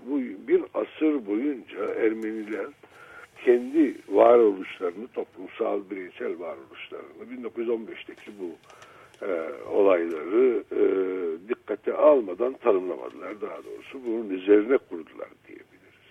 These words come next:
Bana sorarsan Türkler de,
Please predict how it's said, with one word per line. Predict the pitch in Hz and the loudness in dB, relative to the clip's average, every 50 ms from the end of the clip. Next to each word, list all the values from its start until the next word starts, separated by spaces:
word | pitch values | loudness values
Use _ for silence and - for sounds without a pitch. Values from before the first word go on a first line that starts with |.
| _ _ _ _ _ - - - - - - - - _ - | _ _ _ _ _ -20 -20 -20 -20 -20 -20 -20 -20 _ -4
Bana | 117 123 139 160 151 | -2 0 2 2 2
sorarsan | - - 147 143 151 170 170 147 - - 135 117 127 151 160 151 131 _ | 2 2 4 4 4 4 2 0 -2 -4 -6 -6 -6 -6 -10 -14 -16 _
Türkler | _ - 143 135 - _ - 165 175 180 151 135 - | _ -14 -14 -14 -14 _ 4 6 6 6 6 4 -4
de, | 135 | -12